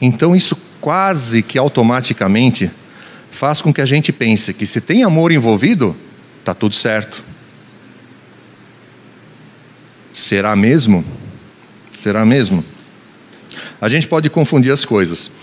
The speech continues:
Se a gente colocar o amor a alguma coisa, mesmo que seja a uma pessoa querida,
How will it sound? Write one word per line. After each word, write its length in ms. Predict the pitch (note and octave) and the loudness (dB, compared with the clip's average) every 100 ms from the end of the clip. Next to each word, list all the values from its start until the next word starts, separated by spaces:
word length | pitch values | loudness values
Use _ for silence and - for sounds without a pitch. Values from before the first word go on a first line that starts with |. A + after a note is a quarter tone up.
| - - - - - - | -20 -20 -18 -20 -20 -10
Se 140 | - | -2
a 20 | A#2+ | 0
gente 220 | E3+ G#3+ | 0 0
colocar 380 | - E3+ - A#2+ | 0 0 0 0
o 100 | A2 | 2
amor 340 | G#2 B2+ A3+ | 4 6 4
a 40 | G#3+ | 2
alguma 320 | E3+ F3+ F#3 | 2 2 0
coisa, 500 | - A2+ F#2+ E2+ D#2+ - - | 0 0 0 -4 -8 -14 -6
mesmo 320 | A#2 E3+ F3 | -2 0 0
que 120 | E3+ | -2
seja 340 | C#3+ C#3 C#3 C3 | -2 0 0 2
a 40 | |
uma 180 | B2 C3+ | 2 2
pessoa 380 | - B2 - B2 | 0 -2 0 0
querida, 520 | - F#2+ G2 G#2 A#2 | 0 2 2 2 -2